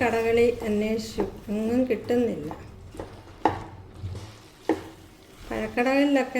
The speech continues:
ഒന്ന് അന്വേഷിച്ചായിരുന്നു, പക്ഷെ കിട്ടിയില്ല. കരിമ്പ് കൂടെ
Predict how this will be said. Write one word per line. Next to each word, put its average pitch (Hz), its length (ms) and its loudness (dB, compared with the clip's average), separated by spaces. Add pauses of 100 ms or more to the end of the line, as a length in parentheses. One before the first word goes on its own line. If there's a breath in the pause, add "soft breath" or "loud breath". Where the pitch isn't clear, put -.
ഒന്ന് 240 200 2
അന്വേഷിച്ചായിരുന്നു, 220 880 -2 (100)
പക്ഷെ 240 260 -8 (120)
കിട്ടിയില്ല. 220 500 -2 (4000)
കരിമ്പ് 233 300 -2
കൂടെ 302 160 2